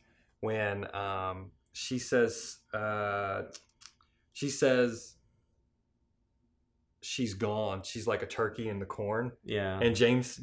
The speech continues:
Speaker 1: it's, like, kinda in the beginning, I think, and James says, you know,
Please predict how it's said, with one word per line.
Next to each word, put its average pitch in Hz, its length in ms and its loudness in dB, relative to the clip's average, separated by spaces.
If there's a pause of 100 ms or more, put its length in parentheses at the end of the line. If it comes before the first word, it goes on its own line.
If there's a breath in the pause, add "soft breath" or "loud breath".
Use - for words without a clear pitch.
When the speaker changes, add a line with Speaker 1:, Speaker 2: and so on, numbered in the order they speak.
(140)
Speaker 1:
it's, 123 180 2
like, - 460 2
kinda 202 200 6
in 220 40 6
the 196 60 4
beginning, 131 360 4
I 101 80 0
think, 104 220 -4
and 104 100 -2
James 127 280 4
says, 110 400 2 (440 soft breath)
you 120 80 0
know, 104 360 4